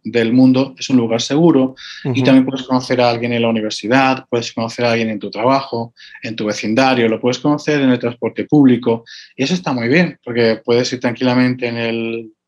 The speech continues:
Speaker 1: metro y ver un hombre que te parece atractivo, entonces te sonríe, tú le devuelves la sonrisa y os acercáis y os presentáis y os dais el teléfono y el, quedáis para tomar una cerveza y después de eso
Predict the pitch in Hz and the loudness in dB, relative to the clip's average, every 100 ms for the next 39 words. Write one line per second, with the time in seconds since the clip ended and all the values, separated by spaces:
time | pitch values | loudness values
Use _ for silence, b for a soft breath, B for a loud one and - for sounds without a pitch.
0 | _ - 123 160 160 151 156 160 B B | _ -6 0 2 4 4 4 2 B B
1 | B - 123 120 117 123 127 127 123 123 | B -4 0 2 2 4 6 6 4 0
2 | 120 120 120 - 117 - 190 180 180 185 | -4 -4 -4 -4 -4 0 2 4 4 2
3 | 175 123 127 127 127 139 151 196 208 180 | -2 -4 -4 -4 -4 -2 0 0 2 2
4 | 175 139 127 120 120 113 117 127 131 131 | 2 2 2 2 0 0 -2 -4 -2 0
5 | 196 - 175 180 B B B B _ - | 0 0 2 0 B B B B _ 0
6 | 143 135 127 113 120 120 120 120 135 135 | 4 6 4 4 -2 0 0 0 -4 -2
7 | 156 180 175 170 175 143 127 123 - - | 2 4 4 2 0 2 2 2 -2 -10
8 | 120 113 131 135 131 175 175 180 - 131 | -10 -4 -2 0 2 4 4 2 0 0
9 | 117 117 127 - 160 170 - 160 170 - | 0 -2 -4 0 2 2 0 0 0 -4
10 | B B _ 135 131 123 - - 135 131 | B B _ 2 2 2 0 2 2 2
11 | - 135 131 135 135 135 139 135 139 151 | 0 -2 2 2 4 4 6 4 2 2
12 | 175 180 180 190 190 131 120 123 - 131 | 2 2 2 2 4 2 0 -2 0 2
13 | 131 135 - 156 160 | 2 0 0 0 0